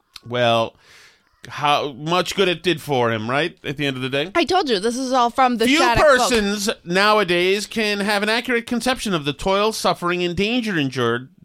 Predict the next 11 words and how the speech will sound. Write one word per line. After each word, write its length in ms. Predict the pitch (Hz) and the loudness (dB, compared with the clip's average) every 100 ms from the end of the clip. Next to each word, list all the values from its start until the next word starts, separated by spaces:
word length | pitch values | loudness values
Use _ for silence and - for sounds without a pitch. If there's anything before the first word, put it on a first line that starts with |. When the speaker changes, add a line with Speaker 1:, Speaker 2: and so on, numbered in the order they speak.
| - | -20
Speaker 1:
by 180 | - 151 | -4 -2
the 160 | 143 147 | 0 0
early 240 | 160 170 | 0 0
settlers 480 | 165 156 131 127 135 | -2 -2 0 -2 -2
of 160 | 151 131 | -4 -2
our 80 | |
f-, 220 | 135 - - - | -4 -6 -20 -10
New 200 | 147 139 | -4 -4
England 260 | 139 139 | -2 -6
frontier 400 | - 143 135 147 | -4 -6 -4 -8
towns. 480 | 123 156 131 95 - | -4 -2 -2 -4 -10